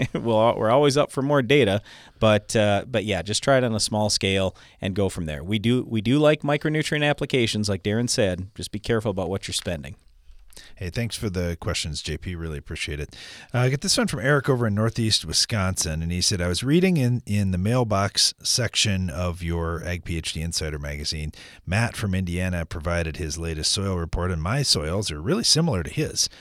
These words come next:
Speaker 2: Cation exchange seven to eight, organic matter two point seven, uh, P one brae seventy-five, potassium one seventy-five, with a five percent K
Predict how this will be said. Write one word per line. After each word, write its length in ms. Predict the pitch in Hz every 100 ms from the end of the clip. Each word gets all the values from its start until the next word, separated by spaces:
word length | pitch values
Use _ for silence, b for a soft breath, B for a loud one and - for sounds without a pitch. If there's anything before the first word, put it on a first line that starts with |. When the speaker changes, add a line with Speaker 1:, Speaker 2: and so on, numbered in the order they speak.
| B B _
Speaker 2:
Cation 340 | 113 113 151
exchange 580 | 151 - - 135 143 135
seven 300 | - 123 135
to 80 | 143
eight, 340 | - 98 104 - - - b b b _
organic 500 | 98 95 117 123 123
matter 460 | 120 120 117 117 110 - b b _ _ _
two 180 | - 139
point 300 | 131 123 -
seven, 500 | - 113 104 104 101 - -
uh, 520 | 90 82 82 85 85 80
P 140 | - 123
one 240 | 117 117
brae 260 | 95 98 101
seventy-five, 960 | - 104 95 90 - 90 87 87 82 b b b
potassium 760 | - - 101 95 - 87 80 80 -
one 340 | 78 90 90
seventy-five, 920 | 82 - 82 80 78 82 73 73 78 - b b b b
with 260 | - 73 -
a 220 | 76 76
five 380 | - 90 90 85
percent 460 | 87 - 90 82 - - _ _ _ -
K 480 | - 85 85 80